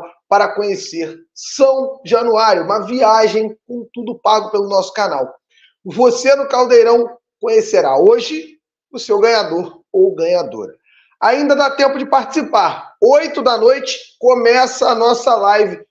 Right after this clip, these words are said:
super live do sorteio. Você ainda pode estar dentro participando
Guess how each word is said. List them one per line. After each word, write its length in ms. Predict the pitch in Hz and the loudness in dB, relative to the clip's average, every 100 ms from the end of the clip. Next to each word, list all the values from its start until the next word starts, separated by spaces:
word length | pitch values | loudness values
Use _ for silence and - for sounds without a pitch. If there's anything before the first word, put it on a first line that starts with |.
| _ | _
super 580 | - - 285 302 320 240 | -18 -4 -4 -2 0 2
live 360 | 226 214 226 214 | 2 2 0 -2
do 120 | 208 | -8
sorteio. 580 | - 254 233 - 196 208 202 - _ - | -2 -2 -2 2 2 2 -6 -18 _ -2
Você 340 | 185 208 220 | 2 2 2
ainda 240 | 220 233 226 | 2 2 0
pode 280 | 214 226 | 0 0
estar 360 | - - 233 208 | -2 0 -2 -2
dentro 320 | 180 220 226 | -2 -2 -4
participando 720 | 214 220 220 - - 185 202 | -2 -2 -2 -12 -6 -4 -6